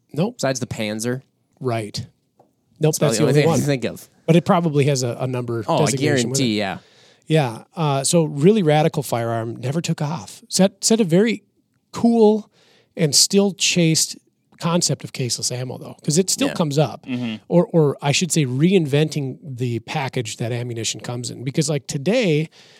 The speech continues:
Speaker 1: there's not a ton of caseless stuff going on, but there are new ideas surrounding the case, like going
Speaker 2: Yeah.
Speaker 1: to a full poly or a poly,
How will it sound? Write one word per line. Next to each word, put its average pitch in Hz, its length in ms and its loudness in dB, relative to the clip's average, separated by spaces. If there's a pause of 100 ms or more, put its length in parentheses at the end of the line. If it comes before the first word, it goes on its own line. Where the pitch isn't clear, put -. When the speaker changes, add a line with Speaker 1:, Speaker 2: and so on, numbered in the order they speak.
(220)
Speaker 1:
there's 143 200 -2
not 165 220 4
a 143 60 0
ton 180 280 0
of 156 60 0
caseless 160 460 0
stuff 139 340 0
going 135 260 -2
on, 117 400 -4 (640)
but 156 160 -2
there 143 140 2
are 151 220 2
new 143 600 0 (460)
ideas 139 460 0
surrounding 120 580 -2
the 104 80 -12
case, 104 420 -8
like 131 120 -6
going 131 240 -2
Speaker 2:
Yeah. 78 60 -8
Speaker 1:
to 139 140 -2
a 107 40 -4
full 147 240 -2
poly 143 380 0
or 113 140 -2
a 101 60 -8
poly, 131 520 -4